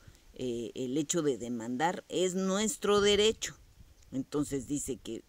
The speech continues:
que entró en febrero, ¿sí? <clears throat> dos de febrero del dos mil dieciséis, número de trabajadores trescientos treinta y ocho,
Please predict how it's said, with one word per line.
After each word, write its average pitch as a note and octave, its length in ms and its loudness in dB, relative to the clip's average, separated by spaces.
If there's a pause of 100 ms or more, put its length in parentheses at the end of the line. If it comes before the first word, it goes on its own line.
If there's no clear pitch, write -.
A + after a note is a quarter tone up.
(140)
que D4 260 0
entró F#3+ 460 0
en D#3 140 0
febrero, F#3+ 640 2 (880)
¿sí? G#3 340 2 (800)
<clears throat> F3 500 0
dos G3 500 6
de E3 140 2
febrero G#3+ 680 6
del D3+ 220 0
dos D3 200 0
mil F3 200 0
dieciséis, E3 840 2
número E3 440 0
de C3+ 140 -2
trabajadores C#3 960 -2
trescientos D3+ 640 -4
treinta C3+ 380 -6
y D#3 140 4
ocho, B3+ 380 4